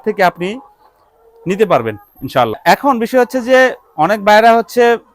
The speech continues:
ফোন দিয়ে যে এই বিষয়টা বলেন যে, এগুলিকে, আহ, ভ্যাকসিন দেওয়া আছে কিনা। একটা বিষয় বলি যে, ভ্যাকসিন ছাড়া,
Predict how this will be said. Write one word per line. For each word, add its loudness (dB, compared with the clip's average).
ফোন -6
দিয়ে 0
যে -4
এই -2
বিষয়টা -4
বলেন -2
যে, 0
এগুলিকে, -2
আহ, 6
ভ্যাকসিন -4
দেওয়া 6
আছে 0
কিনা। -6
একটা 0
বিষয় 0
বলি 0
যে, 0
ভ্যাকসিন -6
ছাড়া, 2